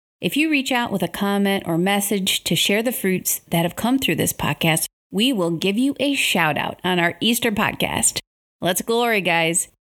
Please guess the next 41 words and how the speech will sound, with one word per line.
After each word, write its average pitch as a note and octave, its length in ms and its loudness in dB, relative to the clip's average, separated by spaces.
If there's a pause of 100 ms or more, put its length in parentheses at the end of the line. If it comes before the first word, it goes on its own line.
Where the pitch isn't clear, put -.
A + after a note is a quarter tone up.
(220)
So B3+ 140 0
don't C4 320 0
be A3+ 120 2
a F3 60 2
silent D3+ 400 0
slacker. D3+ 480 0 (320)
It G#3+ 120 -4
just D#4+ 240 0
takes C#4+ 240 -2
a C4 60 0
moment E3 320 0
to E3 80 -6
comment F#3 480 0 (220)
on E3+ 160 2
a D3+ 60 2
blog D#3+ 520 0
or E3 200 0
a D#3+ 40 0
post, - 540 -2 (180)
or A3+ 240 0
to A3+ 200 -4
give A3+ 160 0
us A#3 120 -2
a A3+ 60 0
shout G3+ 320 0
out G3+ 240 0
on F#3 160 2
Facebook F3+ 580 -2
and A#3 80 2
Instagram. - 520 0 (320)
Please G#3+ 420 0
use G3 200 0
our G#3+ 140 0
hashtag, E3+ 720 0 (320)
hashtag E3+ 640 0 (200)
S G#3 260 0
T D#4+ 280 2
S G3 360 0 (240)
four F#3 420 0 (100)
slackers. - 760 0
So D#3 460 0